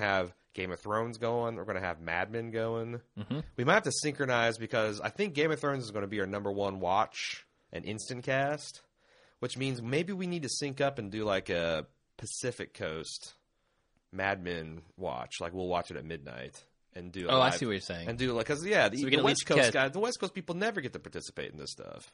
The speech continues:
Speaker 2: That's true. We could catch at least some people, right?
Speaker 1: Yeah. Throw a West Coast Mad Men party, 'cause presumably at least some of Don Draper's contacts are on the West Coast.
Speaker 2: Yeah,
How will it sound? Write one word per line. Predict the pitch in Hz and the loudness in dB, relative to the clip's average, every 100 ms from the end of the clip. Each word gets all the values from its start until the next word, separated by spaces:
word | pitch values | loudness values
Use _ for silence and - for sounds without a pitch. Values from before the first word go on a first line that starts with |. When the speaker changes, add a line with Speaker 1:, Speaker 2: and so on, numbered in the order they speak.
| - | -4
Speaker 2:
That's | 110 | -2
true. | - 196 139 - | 2 2 2 -4
We | 117 | -4
could | 117 - | -4 2
catch | 131 110 | 2 2
at | |
least | 107 123 - | -2 -2 2
some | 120 131 | 0 0
people, | - - - - | -6 -12 -16 -10
right? | 98 95 | -4 0
Speaker 1:
Yeah. | 208 226 69 - _ - 90 | 2 2 0 -4 _ -20 -2
Throw | 139 135 | 4 4
a | |
West | 117 131 139 - | 6 4 4 2
Coast | 139 131 131 - - | 4 4 2 -4 -4
Mad | 110 120 139 | 0 2 2
Men | 101 87 | 0 -2
party, | 104 92 | 0 2
'cause | 113 101 95 _ _ _ | 0 -4 -8 _ _ _
presumably | 147 135 151 226 196 127 117 | -2 2 4 4 4 4 6
at | 110 | 6
least | 123 127 - | 4 0 0
some | 170 196 | 2 6
of | 131 110 98 98 | 6 6 2 0
Don | 113 104 104 | 4 4 4
Draper's | 101 98 98 - | 2 2 0 -2
contacts | 95 90 95 85 82 - | 0 0 2 0 -2 -2
are | 90 82 | 0 2
on | 85 | 0
the | 80 | -2
West | 76 76 - | -2 -4 -6
Coast. | 65 57 71 - 113 | -8 -8 -8 -8 0
Speaker 2:
Yeah, | 107 104 | 4 6